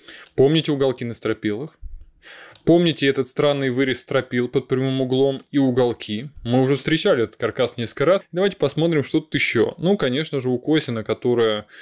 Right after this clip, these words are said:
упирается у нас, причём частично срезает ригель. Тут даже не упирается в него. Между досок засунуто непонятно что.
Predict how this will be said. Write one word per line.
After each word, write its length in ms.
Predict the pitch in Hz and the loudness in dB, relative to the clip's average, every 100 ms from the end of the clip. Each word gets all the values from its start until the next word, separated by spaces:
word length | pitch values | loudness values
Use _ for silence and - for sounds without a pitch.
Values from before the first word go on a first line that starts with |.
| - - - | -20 -10 -6
упирается 680 | 123 147 151 147 127 - | -2 2 4 2 0 -4
у 40 | 123 | -8
нас, 120 | 117 | -8
причём 300 | 117 120 123 | -6 -4 -4
частично 600 | - 117 - 160 - 123 | -4 -6 -4 -4 -2 -4
срезает 560 | - 123 123 123 117 127 | 0 0 2 0 0 -2
ригель. 400 | 139 143 185 - _ _ _ | -2 -2 -4 -6 _ _ _
Тут 140 | 143 123 | -2 2
даже 240 | 120 113 | 0 0
не 80 | 120 | -4
упирается 560 | 110 120 107 107 - | -2 0 0 -2 -8
в 80 | 113 | -6
него. 300 | 147 175 220 - | -2 -2 -4 -2
Между 320 | 139 135 151 | -2 0 2
досок 420 | 165 175 - 113 | 2 2 0 -4
засунуто 500 | 127 - 156 131 123 | -4 0 0 0 0
непонятно 560 | 120 - 135 123 117 110 | -2 -2 0 -2 -4 -10
что. 420 | - 190 220 | 0 2 2